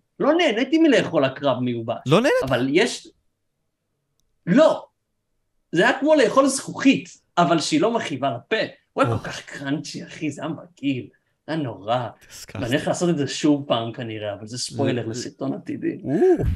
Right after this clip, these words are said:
Speaker 2: אוקיי, אוקיי.
Speaker 1: אבל, אה, בעיקרון זה, זה... אני כבן אדם אני אוהב לצבור חוויות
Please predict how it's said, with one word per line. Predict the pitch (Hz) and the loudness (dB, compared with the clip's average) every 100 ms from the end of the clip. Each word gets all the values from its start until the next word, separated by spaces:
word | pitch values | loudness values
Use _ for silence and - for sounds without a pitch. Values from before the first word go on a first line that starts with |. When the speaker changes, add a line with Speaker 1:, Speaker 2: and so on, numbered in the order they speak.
| - | -4
Speaker 2:
אוקיי, | 147 - - 196 349 | -6 -10 -10 -12 -12
אוקיי. | 285 - 226 _ _ _ _ _ _ _ _ _ _ - | -14 -16 -18 _ _ _ _ _ _ _ _ _ _ 0
Speaker 1:
אבל, | 131 123 127 131 131 | 2 6 6 6 6
אה, | 127 127 127 127 123 131 | 4 4 2 0 -2 -4
בעיקרון | 139 143 139 147 131 143 202 | -2 2 2 4 2 2 -2
זה, | 220 247 170 131 | -4 -4 -4 -6
זה... | 120 120 117 120 - 156 | -8 -8 -10 -12 -6 -2
אני | 202 | 0
כבן | 247 240 143 | 2 0 -2
אדם | 123 175 | -2 -2
אני | 175 123 | -2 -4
אוהב | 113 | -8
לצבור | 110 - 131 113 | -12 -10 -6 -6
חוויות | 139 113 107 104 | -6 -4 -6 -6